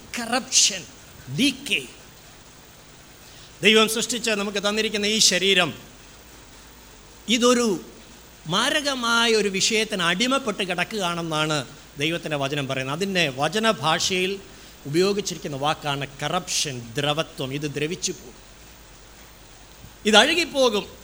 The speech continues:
ഇത് നശിച്ചു പോകും. ഈ ശരീരം, ഈ ശരീരം മ-, ആദാം പാപം ചെയ്ത് ദൈവത്തിൻ്റെ കൽപ്പന ലംഘിച്ചപ്പോൾ ദൈവം അവനോട് പറഞ്ഞു, "ഇത് തിന്നുന്ന നാളിൽ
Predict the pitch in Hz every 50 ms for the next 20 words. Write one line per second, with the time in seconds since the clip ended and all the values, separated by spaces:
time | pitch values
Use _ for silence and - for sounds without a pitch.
0 | - - - - - - - - - 180 240 285 285 254 240 247 254 - 339 -
1 | - 370 349 330 285 277 262 262 277 247 247 254 - - 240 233 233 262 254 240
2 | 214 - - - - - - - - - - - - - - - 190 233 302 339
3 | 339 294 - - 254 247 262 285 302 311 302 302 285 247 - - - - - -
4 | 160 151 180 220 214 180 214 294 311 311 330 320 320 294 277 - 247 269 294 302
5 | 311 311 285 - 269 277 277 277 277 285 269 233 - - - - - - - -
6 | - - - - - 131 202 285 311 330 - - 311 294 269 254 277 285 - 311
7 | 294 285 262 254 269 240 220 262 294 277 226 294 277 269 233 247 269 302 302 285
8 | 285 277 277 269 254 247 262 262 269 277 269 247 190 220 226 240 233 240 247 285
9 | 302 311 302 285 285 262 254 262 285 277 285 277 254